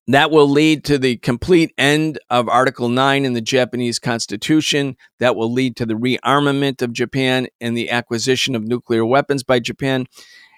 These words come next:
And the United States doesn't want Japan to have nuclear weapons. The United States wants Japan to be a major imperial partner, but a junior partner to U S imperialism and not an independent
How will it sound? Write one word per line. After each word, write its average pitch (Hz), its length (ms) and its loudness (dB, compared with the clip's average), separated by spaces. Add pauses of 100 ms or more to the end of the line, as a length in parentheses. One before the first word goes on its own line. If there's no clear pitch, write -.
And 151 180 2
the 170 60 4
United 226 460 2
States 190 340 0
doesn't 160 400 0
want 151 320 2 (380)
Japan 123 680 0 (440)
to 120 120 0
have 117 180 2
nuclear 120 340 0
weapons. 123 340 0
The 143 100 -4
United 214 300 0
States 180 300 -2
wants 160 320 0
Japan 147 420 -2
to 135 80 0
be 135 140 -2
a 123 60 0
major 143 720 2 (320)
imperial 135 840 2
partner, 131 600 0 (280)
but 127 100 0
a 127 80 4
junior 160 580 2
partner 117 640 0 (360)
to 143 100 -2
U 139 180 4
S 127 160 2
imperialism 123 800 0 (380)
and 123 160 2
not 139 200 2
an 131 160 -2 (140)
independent 151 840 0